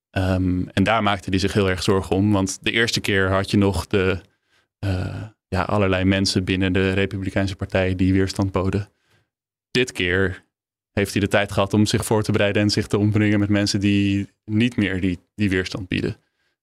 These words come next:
En wat Poetin betreft, ja, hij heeft het moeilijk, maar dat betekent niet dat die oorlog in Oekraïne zomaar is afgelopen. En, en dat maakt het eigenlijk alleen maar veel gevaarlijker. Want, eh,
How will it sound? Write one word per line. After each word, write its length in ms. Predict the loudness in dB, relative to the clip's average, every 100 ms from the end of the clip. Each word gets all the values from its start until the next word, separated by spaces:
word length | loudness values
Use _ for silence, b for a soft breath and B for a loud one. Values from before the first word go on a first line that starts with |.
| _ -4
En 440 | -2 0 2 2
wat 260 | 0 -2 -2
Poetin 280 | 0 2
betreft, 560 | 0 0 -2 -4 -14 _ _ _ _ _ _ _ _ _ _ _ _ _ _ _ -2
ja, 360 | 0 2 0 -6 B _
hij 160 | 0 2
heeft 180 | 2 2
het 80 |
moeilijk, 360 | 4 4 4 0
maar 180 | 0 0
dat 100 | -2
betekent 320 | -2 -2 0
niet 140 | 0
dat 100 | 0
die 120 | 0 0
oorlog 220 | 0 0
in 80 | -2
Oekraïne 360 | 0 0 0
zomaar 300 | 0 0 0
is 100 | -2
afgelopen. 520 | -4 -2 -2 -2 -2
En, 400 | -2 0 2 0 -2
en 460 | -2 0 -2 -6 -12 -20 _ _ _ -4
dat 160 | 0
maakt 260 | 0 -2 -2
het 100 | -2
eigenlijk 300 | -2 -2 0
alleen 200 | 0 0
maar 120 | 0
veel 200 | 0 0
gevaarlijker. 680 | 0 -2 -2 -4 -4 -6 -12 -4
Want, 380 | -2 0 -4 -2
eh, 580 | 0 0 0 0 -2